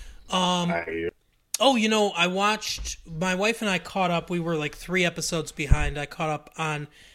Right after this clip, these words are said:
Speaker 1: a sitcom starring Jenna Fisher from The Office and, um, oh, what is his name? It's Goldie Hawn's son.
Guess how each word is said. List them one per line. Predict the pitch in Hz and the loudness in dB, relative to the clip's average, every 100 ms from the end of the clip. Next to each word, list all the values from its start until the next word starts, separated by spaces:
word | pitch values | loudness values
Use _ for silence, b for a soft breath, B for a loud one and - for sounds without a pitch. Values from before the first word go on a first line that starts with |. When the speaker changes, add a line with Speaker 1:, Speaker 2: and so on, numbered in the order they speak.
| b - | b -6
Speaker 1:
a | |
sitcom | 170 - 208 196 - 190 185 165 160 156 _ | -2 0 0 -2 -4 -2 0 0 -2 -8 _
starring | - - - 180 170 165 156 151 143 | -8 -8 -2 0 2 2 0 -2 -4
Jenna | 180 175 170 | -2 -2 -4
Fisher | - 180 - 175 160 | -6 -4 -4 -2 -4
from | 156 - 160 147 | -6 -6 -6 -6
The | 147 | -8
Office | 147 156 160 - 151 147 - - b b b - | -4 -2 -2 -4 -6 -4 -4 -6 b b b -6
and, | 185 175 160 156 147 143 143 - - | 0 2 0 -2 -6 -8 -12 -14 -4
um, | 170 160 147 139 135 131 135 _ _ _ _ - - - - - - - - - - - | -2 -2 -4 -8 -12 -16 -18 _ _ _ _ -12 -12 -14 -20 -12 -12 -12 -18 -20 -20 -6
oh, | 175 165 | -2 0
what | 156 156 | 0 -2
is | 139 | -4
his | 143 127 | -6 -4
name? | 156 147 151 | -4 -2 -2
It's | 143 | -4
Goldie | - 175 170 156 | -2 -2 -2 -4
Hawn's | - 160 147 143 143 | -4 -6 -4 -6 -4
son. | - - - 147 135 127 | -4 -2 -4 -4 -6 -10